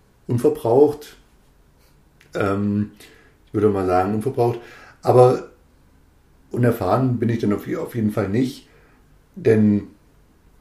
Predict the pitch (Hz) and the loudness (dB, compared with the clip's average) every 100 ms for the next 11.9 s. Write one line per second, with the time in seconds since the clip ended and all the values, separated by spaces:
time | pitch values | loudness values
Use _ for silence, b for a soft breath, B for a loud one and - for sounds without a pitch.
0 | _ _ - 175 107 98 95 98 101 - | _ _ -20 -10 -6 -6 -2 0 0 -2
1 | - 110 131 110 110 107 104 - 98 87 | 0 4 4 4 0 -6 -8 -10 -12 -4
2 | 127 131 85 - - - - - _ _ | -4 -2 -6 -8 -16 -16 -18 -20 _ _
3 | _ _ _ _ _ _ - 85 101 107 | _ _ _ _ _ _ -14 -10 -4 -2
4 | 113 107 107 107 120 196 _ 180 - - | 0 -2 -4 -10 -20 -20 _ -20 -18 -16
5 | 107 - - 101 90 90 87 87 90 90 | -8 -8 -6 -4 -4 -4 -6 -6 -6 -8
6 | - 95 87 85 - 98 - 92 98 98 | -8 -4 -4 -6 -10 -10 -6 -4 0 0
7 | 90 92 85 90 92 B B B B B | -2 -6 -4 -4 -6 B B B B B
8 | _ - 104 98 92 92 - _ _ _ | _ -2 -2 -2 -6 -10 -14 _ _ _
9 | _ _ _ - _ _ - 104 104 101 | _ _ _ -20 _ _ -2 6 6 6
10 | - - 98 90 87 104 123 110 101 98 | 0 -8 -4 -2 2 4 4 2 -2 -4
11 | 98 98 104 117 107 - 107 104 | -6 -4 -2 -2 -4 -4 -4 -4